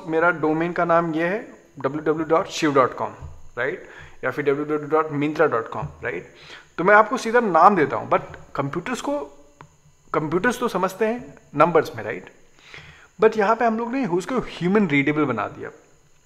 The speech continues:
इसको हम लोगों ने एक catchy नाम दे दिया ताकि उसको assign कर दिया। तो इसको बोलते हैं ईएनएस, Ethereum name service, जहाँ पे आप अपने address को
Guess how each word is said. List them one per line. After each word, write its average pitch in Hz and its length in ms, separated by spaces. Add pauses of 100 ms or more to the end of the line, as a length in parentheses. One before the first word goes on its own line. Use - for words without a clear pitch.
(320)
इसको 151 260
हम 202 160
लोगों 214 200
ने 233 80
एक - 260
catchy 175 320
नाम 175 260
दे 160 140
दिया 185 240 (260)
ताकि 147 440
उसको 160 260
assign 135 360
कर 120 120
दिया। 120 200
तो 143 100
इसको 151 280
बोलते 196 320
हैं 254 280
ईएनएस, 180 1080 (580)
Ethereum 151 680
name 135 240
service, 185 420
जहाँ 160 320
पे 202 60
आप 190 100
अपने 185 220
address 156 420
को 233 140